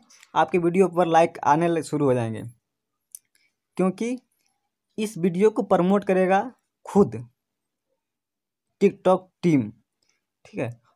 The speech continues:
उसके बाद क्या करना है कि इसके वीडियो को शेयर कर देना, जितना हो सके शेयर कर दीजिए आप। WhatsApp, Facebook, Twitter, Instagram, जितने सारे सोशल मीडिया सब पे शेयर कर दीजिए। जितना सारा शेयर कीजिए उतना ज़्यादा आपको फॉलोअर्स आएंगे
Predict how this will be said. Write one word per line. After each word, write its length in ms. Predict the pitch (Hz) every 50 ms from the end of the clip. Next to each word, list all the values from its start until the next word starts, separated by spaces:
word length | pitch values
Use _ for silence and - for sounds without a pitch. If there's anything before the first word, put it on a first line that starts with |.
| _ _
उसके 200 | 170 165 - -
बाद 180 | 190 208 226 220
क्या 100 | - 214
करना 220 | 208 208 202 208
है 60 | 214 208
कि 200 | 208 214 208 - - _ _ _ _ _ _ _ _ _ _ -
इसके 380 | 190 196 190 196 - - 233 233
वीडियो 360 | 202 190 208 196 202 220 240
को 120 | 240 233 214
शेयर 300 | 220 - 185 196 208 196
कर 160 | 196 190 165
देना, 220 | 147 143 147 131 120
जितना 380 | 120 139 175 180 - 214 226
हो 140 | 226 220 208
सके 160 | 196 196 196 185
शेयर 180 | - 190 180
कर 160 | 165 180 170
दीजिए 200 | 147 156 160 175 180
आप। 180 | 175 175 - _ _ _ - - _ _ _ _ _ -
WhatsApp, 480 | 147 151 147 151 - 156 160 165 160 - _ _ _ _ _ _ - _
Facebook, 420 | - 156 139 - 147 156 170 165 160 _
Twitter, 420 | - 143 147 147 147 160 160 170 170 - - _ _ _ _ _ _ _ _ _ _ _ _ _ _ _
Instagram, 720 | 151 156 151 151 - 165 170 170 165 170 175 180 180 160 - - _ _ _ -
जितने 200 | 160 160 196 208
सारे 180 | 196 202 180
सोशल 200 | 175 180 - 196
मीडिया 200 | 185 180 175 185 180
सब 160 | - 190 -
पे 60 | 190
शेयर 200 | 190 - 190 175 143
कर 120 | 151 139
दीजिए। 280 | 123 117 113 113 107 - - _ _ - - _ _ -
जितना 160 | 160 185 185
सारा 200 | 185 - 190 190
शेयर 200 | - - 190 180
कीजिए 260 | 180 202 202 190 208
उतना 220 | 190 180 180 - 185
ज़्यादा 220 | 185 180 175 185
आपको 180 | 175 180 - 185
फॉलोअर्स 460 | 170 - - 160 165 170 180 175 175
आएंगे 340 | 185 180 185 190 196 202 220